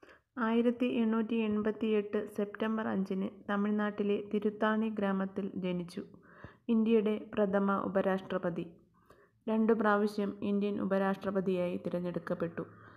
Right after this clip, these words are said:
ഏറ്റവും കൂടുതൽ കാലം ഇന്ത്യൻ ഉപരാഷ്ട്രപതിയായിരുന്ന വ്യക്തി. ബ്രിട്ടീഷ് ചക്രവർത്തി സർ പദവി നൽകി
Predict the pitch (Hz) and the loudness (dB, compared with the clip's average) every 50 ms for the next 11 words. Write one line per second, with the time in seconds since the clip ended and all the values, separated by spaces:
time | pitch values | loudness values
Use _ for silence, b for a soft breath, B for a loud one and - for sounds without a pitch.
0 | B B B B B - 220 220 220 214 220 247 240 240 240 240 240 233 - 233 | B B B B B 0 2 2 2 2 4 6 6 6 6 6 4 4 4 4
1 | 220 233 233 233 226 226 233 226 214 214 208 214 214 - - - 202 202 202 196 | 4 4 4 4 2 2 0 0 0 2 2 0 -2 -2 -2 0 2 2 4 4
2 | 208 202 202 202 190 190 185 196 190 202 202 - 196 196 196 196 185 190 190 190 | 2 2 0 0 2 2 2 2 2 0 -2 -4 -4 -2 -2 0 0 0 2 2
3 | 190 185 185 185 180 180 196 - - 190 170 - - - - - - B B B | 2 0 0 -2 -4 -4 -6 -6 -4 -6 -6 -6 -6 -8 -8 -8 -10 B B B
4 | B B B B B B - - 220 - - 247 247 247 247 - 233 220 220 226 | B B B B B B -6 -6 -4 0 2 2 2 2 2 2 2 2 2 2
5 | 214 202 208 208 202 - 202 208 208 202 - - 220 214 226 226 - - - 208 | 0 0 0 0 0 2 2 2 0 -2 -4 -2 -2 -2 -2 -4 -6 -4 -2 0
6 | 202 196 202 202 202 196 196 190 190 185 180 190 - | 0 2 2 2 2 2 2 2 0 -2 -2 -4 -6